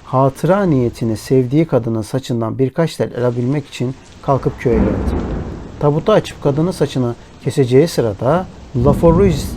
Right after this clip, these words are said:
gözlerini açtı. Genç kadın ölmemiş, vakitsiz defnedilmişti. Sadece bedenindeki dişliler duraksamış ve aşkın eliyle terk edildiği karanlıktan çıkmıştı. Adam kadını kapattığı gibi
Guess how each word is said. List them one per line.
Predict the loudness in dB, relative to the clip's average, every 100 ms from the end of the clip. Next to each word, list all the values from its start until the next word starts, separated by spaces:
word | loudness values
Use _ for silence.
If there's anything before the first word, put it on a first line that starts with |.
| -2
gözlerini | 4 6 4 2 2 4 2
açtı. | 0 -4 -6 -6 -2
Genç | 2 2 2
kadın | 0 2 0 -2 4
ölmemiş, | 4 4 2 -2 -6 -10 -8 -2
vakitsiz | 0 0 -2 -4 -4 -4 -2
defnedilmişti. | -2 0 -2 -2 -4 -6 -10 -10 -10 -12 -14 -16 -18 -18 -16
Sadece | -2 0 2 2 2 2 0 4
bedenindeki | 4 6 4 2 2 0 -4 -6 -4
dişliler | -6 -6 -2 0 2 2 0 -6 -18 -20 -20 -6
duraksamış | 0 0 0 -4 -4 -2 -4 -8 -16 -6
ve | -4
aşkın | -2 -2 -2 0
eliyle | 2 4 4 4
terk | 2 2 2 2
edildiği | 0 -2 -2 -2
karanlıktan | 0 0 0 -4 -4 -6
çıkmıştı. | -6 -8 -8 -8 -14 -14 -20 -20 -20 -20 -20 -4
Adam | -2 0 0 0 -4 -16 -20 -4
kadını | -2 0 0
kapattığı | 0 -2 -2 -4 0 2
gibi | 2 0 2 0